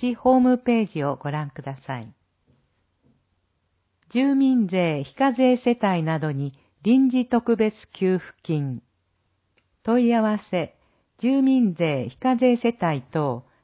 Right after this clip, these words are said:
臨時特別給付金担当。電話、零五七零零九二零五零、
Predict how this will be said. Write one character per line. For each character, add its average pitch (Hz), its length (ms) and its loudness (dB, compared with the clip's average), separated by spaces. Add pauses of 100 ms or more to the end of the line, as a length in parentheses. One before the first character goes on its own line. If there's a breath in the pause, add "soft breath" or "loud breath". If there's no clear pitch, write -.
臨 254 240 2
時 247 160 -4
特 233 260 0
別 214 300 -2
給 208 240 0
付 - 220 -20
金 170 280 -2
担 151 320 -6 (140)
当。 131 400 -4 (600)
電 190 280 0
話、 175 260 -2 (360 soft breath)
零 254 320 2
五 226 280 2
七 165 440 -2
零 135 360 -6 (280)
零 247 340 2
九 180 380 0
二 135 320 -6 (360)
零 226 320 2
五 185 360 0
零、 123 420 -6